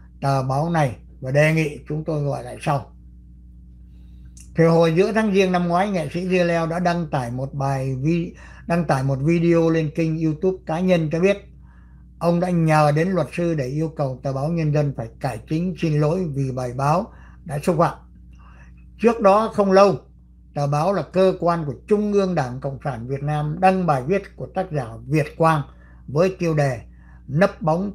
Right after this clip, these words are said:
truyền bá tri thức, trí thức để kích động chống phá đất nước", để công kích nghệ sĩ hài độc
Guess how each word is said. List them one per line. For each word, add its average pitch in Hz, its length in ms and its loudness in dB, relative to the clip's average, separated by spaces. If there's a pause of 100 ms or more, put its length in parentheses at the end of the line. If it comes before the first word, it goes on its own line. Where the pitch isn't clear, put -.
(200)
truyền 131 280 0
bá 147 260 -4 (100)
tri 170 140 0
thức, 202 160 -2 (840)
trí 185 140 4
thức 220 140 2 (280)
để 127 360 -4
kích 196 180 -2
động 165 180 -2 (220)
chống 156 180 -4
phá 147 220 -2
đất 156 140 -4
nước", 185 180 4 (560)
để 117 140 -12 (120)
công 202 220 0
kích 240 260 4
nghệ 156 380 0
sĩ 226 160 -6
hài 147 380 2
độc 139 180 -2